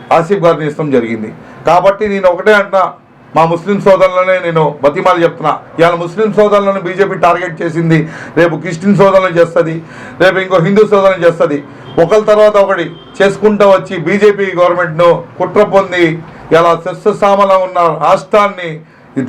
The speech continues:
దేశాన్ని ఇవాళ ఒకళ్ళ మీద ఒకళ్ళ అన్నతమ్ములుగా ఉండే అందరినీ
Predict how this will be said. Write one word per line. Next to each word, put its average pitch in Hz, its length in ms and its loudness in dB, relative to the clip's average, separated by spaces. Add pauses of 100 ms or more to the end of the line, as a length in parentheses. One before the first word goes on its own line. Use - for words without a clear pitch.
దేశాన్ని 202 520 0 (420)
ఇవాళ 170 200 4 (160)
ఒకళ్ళ 185 300 0
మీద 185 100 0 (100)
ఒకళ్ళ 165 200 0 (580)
అన్నతమ్ములుగా 180 600 0
ఉండే 165 160 4 (580)
అందరినీ 202 420 2